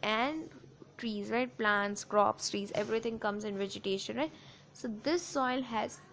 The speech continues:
the capacity to develop and grow vegetation. So here I'm going to stop with our chapter. We'll continue the chapter in our next class, right?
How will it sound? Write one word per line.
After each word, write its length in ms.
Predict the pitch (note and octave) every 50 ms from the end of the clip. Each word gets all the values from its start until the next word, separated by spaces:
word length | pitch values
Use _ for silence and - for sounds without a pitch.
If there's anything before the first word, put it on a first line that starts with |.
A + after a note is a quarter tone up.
| - - - -
the 80 | - B3+
capacity 800 | - B3+ A3 - G#3+ A3 A3 - A3+ G#3 - - A3 A#3+ C4 C4+ -
to 340 | B3 A#3+ C4+ D#4+ F4+ F4+ D4+ A#3
develop 500 | G3 F#3+ F#3+ F#3+ F#3+ G3+ A3 A#3+ C#4+ C#4+ - -
and 280 | G3 F#3+ F#3 F3+ F3+
grow 340 | F#3+ F#3+ G#3 C#4 G4 B4+ - - - - -
vegetation. 720 | - - - - - - - F3+ F3 F3+ - - F3 F#3 F#3 - - - - - - - - - - - - - - - - - - - - - - - - - - - - - - - - -
So 260 | - - - D#4 D4+ C4
here 420 | A#3+ C4 D#4 D#4 D4 A3+ A3 -
I'm 200 | - A#3 A#3+ A#3+ A3+
going 180 | A#3 A3+ B3
to 100 | - D4+
stop 400 | C#4+ - - C4 A#3 G#3+ G#3+ A3
with 140 | - - -
our 140 | A3+ A3 A3+
chapter. 600 | - A3 G3+ F#3 F#3 - - - G#3+ A3 B3+ D4 D4 - - - - - - - -
We'll 160 | A3+ A#3 A#3+
continue 480 | A#3 B3+ B3+ C4 C4+ D4 D4+ D4+ D#4 C#4+
the 100 | D4+ D4
chapter 440 | D4 C#4+ A3+ G#3+ G#3 - - A#3
in 200 | A3+ A#3+ A#3+ A3
our 140 | G#3+ G#3 G#3+
next 340 | G#3 G3 G3 G3 - - -
class, 380 | - G#3+ F#3+ G3+ G#3+ G#3+ - C4
right? 200 | C4+ E4 F4